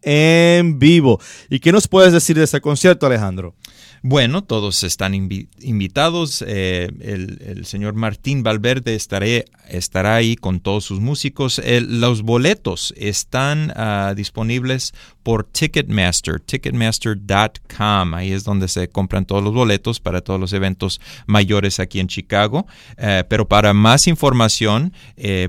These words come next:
Speaker 2: pueden, eh, marcar el dos veinticuatro, tres cinco seis, seis ocho cuarenta y nueve. De nuevo, dos veinticuatro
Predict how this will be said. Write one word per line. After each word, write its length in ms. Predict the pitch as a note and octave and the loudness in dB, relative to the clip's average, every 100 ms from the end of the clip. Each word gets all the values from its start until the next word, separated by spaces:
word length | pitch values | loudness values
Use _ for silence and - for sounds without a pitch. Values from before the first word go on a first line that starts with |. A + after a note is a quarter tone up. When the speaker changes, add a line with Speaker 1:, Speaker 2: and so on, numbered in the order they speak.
| - | -6
Speaker 2:
pueden, 520 | A2+ G#2+ A2 A2+ A2 | -6 -4 -2 -2 -4
eh, 600 | - G2+ F#2+ F#2+ F#2+ F#2 F2+ - - | -6 -6 -4 -6 -6 -6 -8 -12 -10
marcar 540 | A2+ G2 - A2+ A#2 | -6 -6 -4 -2 0
el 220 | G#2+ F#2+ - | 0 -2 -6
dos 640 | B2 G#2 A#2+ D#3+ - - - _ | -10 2 4 4 0 -8 -12 _
veinticuatro, 1160 | G#2+ A2 A#2 C3+ D#3 D3+ A2 F2+ - F#2 A#2+ - _ _ _ _ | -4 0 2 0 -4 -2 0 0 0 -4 -4 -6 _ _ _ _
tres 400 | A#2+ C3 D#3 - | 2 2 0 -4
cinco 480 | - - D#3 - E3 | -4 0 -2 -2 -6
seis, 540 | - G#2 A#2+ - - _ _ _ | -2 -2 -2 -4 -6 _ _ _
seis 540 | - - B2+ E3+ - - | -8 0 0 0 -4 -2
ocho 460 | C#3+ E3 - A2+ - - | -2 -2 -4 -4 -6 -4
cuarenta 480 | G#2 G2 G#2 G2+ A2+ | 0 2 2 2 2
y 40 | |
nueve. 440 | A2 G#2+ E2 D#2+ - _ _ _ | 2 2 0 -4 -10 _ _ _
De 120 | G2+ | -2
nuevo, 420 | G#2 A2+ A#2 E3 - | 0 0 0 -4 -8
dos 520 | A#2+ G#2+ B2+ E3 - | -8 0 2 0 -6
veinticuatro 920 | A#2 A2 B2+ D#3 E3+ - G2 - F#2+ | -4 0 2 2 0 2 2 0 -4